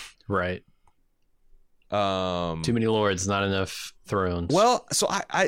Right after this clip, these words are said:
Speaker 2: in, in, in the s-, time since the old Game of Thrones, I read this article about this guy who said there's, um, this one, uh, like, s-, critical societal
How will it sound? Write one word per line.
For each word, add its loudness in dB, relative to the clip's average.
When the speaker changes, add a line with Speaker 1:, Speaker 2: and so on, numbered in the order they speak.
Speaker 2:
in, 0
in, 2
in 0
the 4
s-, -2
time 0
since -2
the 2
old 2
Game 2
of -2
Thrones, 2
I 4
read 2
this 0
article 2
about 0
this -2
guy 0
who -2
said 0
there's, -2
um, -2
this -4
one, 0
uh, -2
like, -2
s-, -2
critical 0
societal 2